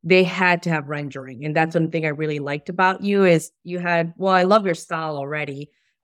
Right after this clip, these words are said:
but you were able to provide us that rendering because we didn't have a model home. We literally just had blueprints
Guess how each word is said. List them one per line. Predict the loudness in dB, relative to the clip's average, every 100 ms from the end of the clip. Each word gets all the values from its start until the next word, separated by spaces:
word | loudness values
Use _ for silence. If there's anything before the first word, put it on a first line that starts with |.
| 0
but | 4
you | 8
were | 8
able | 8 6 2
to | -2
provide | 0 0 -2
us | -4
that | -6 -6
rendering | -6 -6 -6 -8
because | -10 -10 -8
we | -10 -12 _
didn't | 2 4 2
have | 2 0 2
a | 0
model | -2 -6 -10
home. | -12 -6
We | -6 2
literally | 4 6 4 2
just | 0
had | 0 -2
blueprints | -4 -10 -10 -10 -8 -10